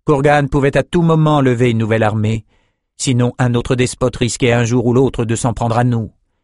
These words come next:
Nous en avions assez de cette violence, conclut Thora, rouge de colère.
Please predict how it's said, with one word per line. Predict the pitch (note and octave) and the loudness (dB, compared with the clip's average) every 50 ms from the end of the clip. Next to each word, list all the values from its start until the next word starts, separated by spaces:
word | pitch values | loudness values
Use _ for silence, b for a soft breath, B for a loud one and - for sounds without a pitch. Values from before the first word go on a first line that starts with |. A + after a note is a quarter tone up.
| _ _ _ _ _ _ _ _ _ _ _ - | _ _ _ _ _ _ _ _ _ _ _ 0
Nous | A#3+ A#3+ G#3 F#3 | 0 2 4 4
en | A3 A3+ G3+ | 2 2 4
avions | G3+ F#3+ E3 D#3 D#3 G3 G3+ E3 | 2 0 0 0 -2 0 0 0
assez | D3 B2+ - - - - B2 | 0 -2 -2 -6 -6 -6 -6
de | G#2 F#2+ | -6 -6
cette | G2+ - - A#2+ G#2 | -6 -6 -6 -6 -6
violence, | G#2+ A#2+ A#2 G#2+ F2+ D2+ - - - - - - - _ _ _ _ _ _ _ _ _ _ _ _ _ | -4 -4 -4 -4 -6 -10 -12 -14 -12 -12 -12 -14 -16 _ _ _ _ _ _ _ _ _ _ _ _ _
conclut | - G#2 F#2 - - G#2+ F#2+ | -2 -2 -2 -2 -4 -6 -4
Thora, | - - G#2+ F#2 E2+ E2 D2+ D#2 | -4 -4 -4 -2 -2 -4 -6 -6
rouge | D#2+ D#2+ F2+ G2+ G#2+ F#2 - | -6 -4 -2 -2 -2 -2 -2
de | B2 G#2 | -6 -6
colère. | - - F2+ D#2+ - - - _ _ _ | -4 -4 -8 -8 -8 -12 -18 _ _ _